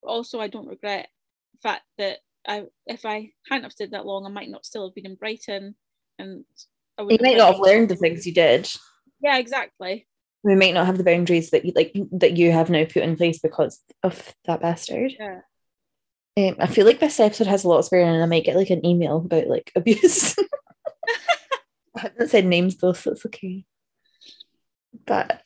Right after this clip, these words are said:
Speaker 2: yeah, for everyone listening that's, you know, gone through a shit time with somebody who's meant to be your person, and they just shit all over it.
Speaker 1: Yeah.
Speaker 2: You're not alone.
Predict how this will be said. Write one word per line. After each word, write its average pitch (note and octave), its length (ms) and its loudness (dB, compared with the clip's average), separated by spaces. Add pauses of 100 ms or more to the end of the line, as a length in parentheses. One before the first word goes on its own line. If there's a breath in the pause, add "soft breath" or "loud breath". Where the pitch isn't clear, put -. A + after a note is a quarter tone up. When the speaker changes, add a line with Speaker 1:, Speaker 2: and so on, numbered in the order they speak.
Speaker 2:
yeah, C4+ 480 2
for G3+ 140 2
everyone B3 240 4
listening F3 480 2
that's, - 400 0
you F#3 100 2
know, E3 100 4
gone E3 220 2
through E3+ 140 2
a E3 40 0
shit E3 280 0
time E3 340 2
with E3 80 -4
somebody E3+ 400 0
who's F3 220 4
meant F3+ 160 -2
to - 60 -18
be C4+ 100 -4
your B3+ 200 4
person, E3 600 0 (1400 loud breath)
and B3+ 80 4
they D4+ 60 8
just D#4 180 2
shit - 300 4
all F3+ 240 8
over F3+ 160 4
it. F3+ 340 6 (960)
Speaker 1:
Yeah. A3+ 220 -8 (600)
Speaker 2:
You're A#3 120 2
not D4+ 120 6
alone. F#3+ 480 6